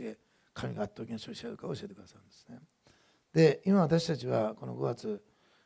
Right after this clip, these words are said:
えー、神様の導きの中で私の使命に向かって突き進んでいく中で、えー、敵の陣営にふ-、踏み込んでいくので、ね、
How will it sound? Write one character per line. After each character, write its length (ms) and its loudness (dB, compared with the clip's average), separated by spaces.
え 100 -6
ー、 40 -10
神 200 -2
様 200 -6
の 100 -10
導 240 -18
き 80 -20
の 80 -6
中 140 -12
で 80 -10
私 320 -6
の 60 -10
使 180 -6
命 100 -2
に 60 -8
向 100 -14
か 80 -10
っ 20 -16
て 140 -20
突 100 -20
き 60 -14
進 220 -12
ん 20 -10
で 60 -8
い 40 -10
く 60 -18
中 180 -14
で、 300 -4
え 100 -10
ー、 200 -16
敵 220 2
の 140 8
陣 200 4
営 100 6
に 80 4
ふ-、 240 -4
踏 80 -4
み 80 -2
込 120 -2
ん 60 -2
で 80 -2
い 40 -4
く 80 -10
の 120 -8
で、 320 -4
ね、 140 -18